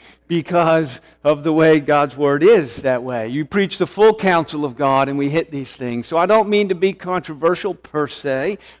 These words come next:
but at times I am. I am because I and people in the church disagree on some things. And one of the things we're gonna talk about this morning is something that, that you and I may disagree about.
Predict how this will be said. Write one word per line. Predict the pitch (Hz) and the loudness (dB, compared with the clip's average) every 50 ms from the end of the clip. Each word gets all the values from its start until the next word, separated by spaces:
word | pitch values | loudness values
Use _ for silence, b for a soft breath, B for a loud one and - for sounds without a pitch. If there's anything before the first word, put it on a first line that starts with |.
| b | b
but | - 220 214 | -6 0 0
at | 214 214 - | 0 0 0
times | - 208 196 196 165 160 170 160 135 143 | -4 -2 0 0 0 0 -2 -2 -4 -4
I | - 151 139 | -4 -4 -4
am. | 143 165 214 226 156 123 117 - _ b b b b b b b b | -2 0 0 -2 -2 -4 -8 -14 _ b b b b b b b b
I | 135 143 156 | -2 0 2
am | 170 202 220 202 180 | 4 4 4 4 2
because | 165 147 - - 190 226 226 190 175 175 165 - | 0 -4 -4 -2 2 4 6 6 6 4 4 0
I | - 170 160 170 170 170 175 170 165 B B B B B - | -2 0 0 2 2 2 0 -2 -6 B B B B B -6
and | 147 151 151 156 | -4 -2 -2 -2
people | - - 208 208 202 - 175 175 180 | -2 -4 -4 -4 0 2 4 4 4
in | 165 170 190 214 | 4 2 0 0
the | 202 180 | 0 -2
church | - - 165 143 143 143 - | -4 -4 -2 -2 -2 -4 -6
disagree | 135 165 185 175 185 147 127 165 180 180 156 | -4 -2 -2 -2 -2 -4 2 4 4 4 4
on | 135 131 127 123 | 2 0 -4 -8
some | - - 131 127 120 | -10 -10 -10 -10 -10
things. | - 131 120 113 113 101 131 - - _ _ _ _ _ _ _ | -10 -12 -12 -12 -12 -18 -20 -20 -20 _ _ _ _ _ _ _
And | - 127 | -6 0
one | 147 170 190 | 2 4 6
of | 196 | 6
the | 190 185 | 6 4
things | 185 202 202 190 160 | 4 4 2 4 4
we're | 175 175 | 2 2
gonna | 175 165 | 2 0
talk | - - 190 185 175 | 2 2 2 2 2
about | 175 165 190 180 180 175 | 4 2 4 4 4 2
this | 180 165 - - | -2 -8 -6 0
morning | 196 214 226 240 220 185 165 160 | 4 4 6 6 6 6 4 2
is | 165 156 | 0 -2
something | - - 202 208 202 202 175 165 | 0 -2 -2 0 2 2 2 2
that, | 165 165 - _ _ _ | 0 -4 -6 _ _ _
that | 180 165 | -4 -4
you | 175 175 196 226 214 | -2 -2 0 2 4
and | 196 | 4
I | 214 226 202 | 4 4 4
may | 180 180 170 165 | 4 2 0 2
disagree | 156 175 - - 139 127 180 202 185 | 0 -2 -4 -4 -6 -4 0 0 0
about. | 147 127 143 117 113 - | 2 0 -4 -4 -4 -14